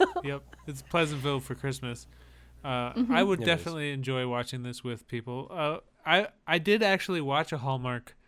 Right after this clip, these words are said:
Speaker 1: Christmas thing earlier in the season, and it was, we were at Kevin and Jen's to eat dinner, and Jen had the Roku T V, the Roku T V up, and there was an ad for something. It was a series,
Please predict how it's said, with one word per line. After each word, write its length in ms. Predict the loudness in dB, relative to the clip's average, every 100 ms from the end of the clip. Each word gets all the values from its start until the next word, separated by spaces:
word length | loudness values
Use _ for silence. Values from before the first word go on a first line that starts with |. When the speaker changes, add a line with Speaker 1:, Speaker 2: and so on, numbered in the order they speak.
| _ _ _ _ -8
Speaker 1:
Christmas 480 | -4 -4 -2 -4 -6
thing 640 | -10 -4 0 0 -2 -8 -12 _
earlier 680 | -4 0 2 2 2 -2 -6 _ -10
in 160 | -6
the 60 | -6
season, 580 | -4 -2 -2 -4 -10 -14 _ _ _ -20 -20 _ _
and 120 | -4
it 80 | -4
was, 360 | -2 -2 -2 -2
we 120 | -2
were 100 | 0
at 320 | 2 0 -2 -6
Kevin 280 | -6 -4
and 160 | -2 -2
Jen's 580 | -2 -2 -4 -8 -10 -12 _ _ _ _
to 160 | -14 -12
eat 360 | -6 -6 -6 -16 _
dinner, 420 | -4 -4 -4 -8 -16 _ _ _ _ _
and 540 | -2 0 0 0 -4 -8 -14 _ _ _
Jen 260 | -2 0
had 180 | 0 0
the 80 | 0
Roku 380 | 0 0 2 -2
T 340 | -2 -6 -6
V, 60 | -6
the 100 | -6
Roku 540 | -2 -2 -4 -4 -4 -6 -8
T 180 | -6
V 200 | -4 -2
up, 220 | -2 -6 -8
and 140 | -8 -6
there 80 | -4
was 140 | -4
an 120 | -6
ad 320 | -2 0 -2
for 120 | -4 -6
something. 300 | -4 -4 -2
It 40 |
was 140 | -2
a 60 | -2
series, 720 | -2 -2 0 0 0 -2 -4